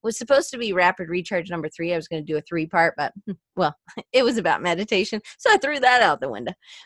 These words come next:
'cause I don't really meditate real well. If you can imagine, I'm kinda anxious. And so sitting still. So my friend Brian Harper, a different Brian, he's like, "Maybe you should try Tai Chi." So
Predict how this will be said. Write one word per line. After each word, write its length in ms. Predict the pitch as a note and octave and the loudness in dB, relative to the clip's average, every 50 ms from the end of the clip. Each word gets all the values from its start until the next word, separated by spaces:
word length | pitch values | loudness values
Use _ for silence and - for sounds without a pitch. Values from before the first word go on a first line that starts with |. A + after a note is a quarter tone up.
| _ - | _ -10
'cause 120 | A3+ A3 | -6 -2
I 40 | B3 | -2
don't 120 | A#3+ G3+ | 0 0
really 160 | F3+ F#3 E3+ | 0 0 0
meditate 400 | D#3+ D3+ D3+ D3 D3 - F3 D#3 | 0 -4 -6 -8 -6 -6 -6 -4
real 200 | D#3+ F3 E3 E3+ | -2 -2 -2 0
well. 160 | F3 F3 F3 E3+ | 0 0 0 -2
If 60 | E3+ - | -4 -8
you 80 | D#3 | -18
can 100 | - E3+ | -14 -10
imagine, 320 | E3+ E3+ E3 D#3+ D#3+ E3+ E3+ | -8 -6 -6 -6 -6 -6 -8
I'm 120 | D#3+ D#3+ | -8 -8
kinda 180 | - F3 E3+ C3 | -8 -8 -8 -6
anxious. 420 | D3+ E3 E3+ - F#3 F3 - - - | -8 -8 -8 -6 -8 -8 -8 -8 -6
And 320 | F3 E3+ D#3+ D#3+ D3+ D3+ - | -6 -4 -4 -4 -6 -6 -6
so 180 | - D#3 D#3 | -4 -4 -4
sitting 360 | D#3+ - - F#3 F3 F3 F3+ | -4 -2 -4 -4 -4 -4 -6
still. 560 | - - - - - - F3 E3+ F3+ F#3+ G#3 A3 | -8 -10 -14 -14 -8 -4 -2 0 0 0 -2 -4
So 160 | - - F#3 | -6 -8 -6
my 160 | E3+ D#3+ E3 | -6 -6 -6
friend 240 | - E3 E3 D#3 D#3 | -6 -6 -6 -6 -4
Brian 360 | E3 D#3+ E3 D#3+ E3 F3 E3+ _ _ _ - | -4 -4 -2 -4 -6 -8 -10 _ _ _ -6
Harper, 480 | - F#3 E3+ D3+ - - D#3+ F#3 G3+ - | -2 0 0 0 0 -4 -6 -6 -4 -4
a 60 | - G3 | -6 -6
different 380 | D#3+ F#3 F#3 - F3 - - _ | -4 -6 -6 -6 -8 -10 -10 _
Brian, 500 | F#3+ D#3+ C#3+ D3 C3+ C3+ D3 E3 G3+ - _ _ - - _ _ _ - | -6 -4 -4 -2 -4 -6 -6 -8 -10 -10 _ _ -20 -20 _ _ _ -10
he's 520 | A3 A3 A3 A3 G#3+ G#3+ G3 F3+ - - | -8 -6 -4 -4 -4 -6 -6 -8 -6 -6
like, 100 | F#3+ F#3 | -4 -4
"Maybe 240 | G#3 G#3+ A3 C#4 D#4 | -2 -4 -4 -4 -6
you 60 | F#4+ | -8
should 180 | - - A#4+ - | -8 -10 -12 -10
try 280 | - - F#4 A4 G4+ G4+ | -6 -4 -2 -2 -4 -4
Tai 220 | - G#4 G4+ G#4 F#4+ - | -4 -4 -4 -4 -4 -6
Chi." 380 | - - - G4+ F#4+ G3+ D3+ - C#3+ | -8 -4 -2 -2 0 -2 -4 -8 -12
So 360 | - - - A#3 C4+ C4 - | -8 -2 0 4 4 4 2